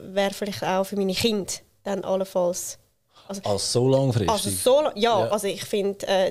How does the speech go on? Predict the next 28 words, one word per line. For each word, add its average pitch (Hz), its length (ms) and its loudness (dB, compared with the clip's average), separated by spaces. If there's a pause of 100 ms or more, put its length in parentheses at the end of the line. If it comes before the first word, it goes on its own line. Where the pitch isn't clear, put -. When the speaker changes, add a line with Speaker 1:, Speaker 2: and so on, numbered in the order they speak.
Speaker 1:
Themeninvestment 226 880 0
unter 294 360 2
fünf 240 420 2
Jahren 214 300 2
Anlagehorizont 214 1300 -2
ist, - 360 -6
äh, 185 240 0 (460)
rein 214 240 0
statistisch - 520 -6
gesehen 208 180 -4
macht - 180 -6
es - 140 -8
keinen 220 640 -2
Sinn, 226 400 -4 (100)
um 202 120 -4
das 208 120 -10
irgendwo 208 720 -2
durch 202 240 -6
zu 202 60 -12
vergleichen. 190 580 -8 (340)
Weil 240 80 4
eben, 254 180 4 (340)
angenommen, 240 480 4
jemand 226 220 0
ist 214 140 -2
letztes 220 560 0
Jahr, 175 280 2 (640)
äh, 202 60 0